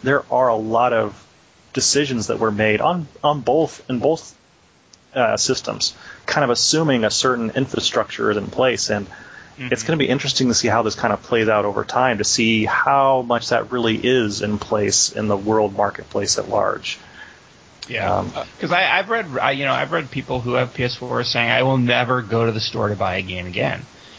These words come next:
Speaker 2: and I'm like, I, I mean, I definitely see the appeal of that, like, you know, especially because it down, you know, what the little bit that you need to start playing downloads so quickly. Um, and, and it'd be nice to just be like, "Oh, I wanna play that. I don't have to go out." But at the same time, I guess I'm just,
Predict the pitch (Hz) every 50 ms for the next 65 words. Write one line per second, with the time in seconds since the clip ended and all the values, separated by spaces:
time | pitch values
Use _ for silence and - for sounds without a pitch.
0 | - - - - 107 107 113 120 127 131 131 127 120 113 104 - - - - -
1 | - - - - - - - - - 135 143 156 175 185 185 190 185 165 - -
2 | - - - - - - 131 139 143 135 135 156 160 - - 151 151 - 139 120
3 | 110 - - 156 180 135 127 - - - - 147 - 269 220 - - - 98 104
4 | 110 82 - 113 110 117 123 117 107 - 131 113 104 101 107 107 - - 156 -
5 | - 127 104 110 107 - 113 104 107 104 - 101 101 131 131 123 127 120 117 101
6 | 98 104 113 110 - - 113 107 120 143 165 143 123 127 127 - 135 - 113 110
7 | 104 104 110 123 113 110 - - 104 98 - - 123 180 254 226 - - 98 98
8 | 98 101 104 95 - - - - - - - 151 - 113 107 104 104 - - -
9 | - - - - - - - - - - 104 98 98 98 98 95 95 95 98 -
10 | - - - 98 101 95 - 110 104 98 95 104 92 98 - 127 123 - - 98
11 | 98 95 - 107 98 98 - 117 110 101 101 98 92 - - 113 101 98 98 98
12 | 98 101 101 101 98 104 92 98 95 92 95 101 110 101 98 90 - - 110 104
13 | 101 - 107 - - 127 120 113 101 - 117 113 113 107 101 98 98 98 95 -
14 | - 104 104 104 101 - 110 107 104 104 98 - - -